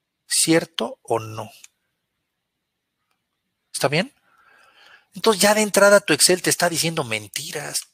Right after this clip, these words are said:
te está diciendo que el promedio es el rojo, cuando en realidad el proceso, el promedio del proceso está bien,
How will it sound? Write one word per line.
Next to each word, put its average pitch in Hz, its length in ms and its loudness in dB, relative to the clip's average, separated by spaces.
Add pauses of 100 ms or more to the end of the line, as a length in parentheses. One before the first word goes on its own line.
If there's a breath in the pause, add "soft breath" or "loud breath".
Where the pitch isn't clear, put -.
(100)
te 131 80 -8
está 160 160 0
diciendo 160 360 -4
que 127 100 -2
el 113 120 -6
promedio 143 560 -4
es 143 140 0
el 135 120 -6
rojo, 156 440 -2
cuando 120 200 -2
en 117 100 -4
realidad 127 440 0
el 160 120 -6
proceso, 135 520 -2
el 113 240 -6
promedio 123 600 -4
del 135 180 -2
proceso 139 400 -4
está 147 320 -2
bien, 143 600 -12